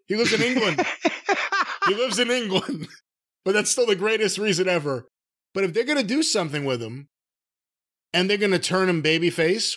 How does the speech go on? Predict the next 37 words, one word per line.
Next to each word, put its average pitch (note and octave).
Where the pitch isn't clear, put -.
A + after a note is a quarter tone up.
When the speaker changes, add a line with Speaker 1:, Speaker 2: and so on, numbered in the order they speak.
Speaker 1:
or E3
run E3+
with E3+
him D#3+
as C3+
a C#3
heel, B2+
there F3+
aren't C#4+
too D#4
many D4
top -
people G3
slotted F3+
in A#3
right B2+
now. F2
Right? F3
I B3
mean, G3
who's, A#3
who's B3
the C#4
top A#3
babyface G3
and E3+
top F3
heel F#3
in E3+
the D#3
company? E3
Swerve G#3+
is E3
probably G3
the E3+
top F3
babyface, D3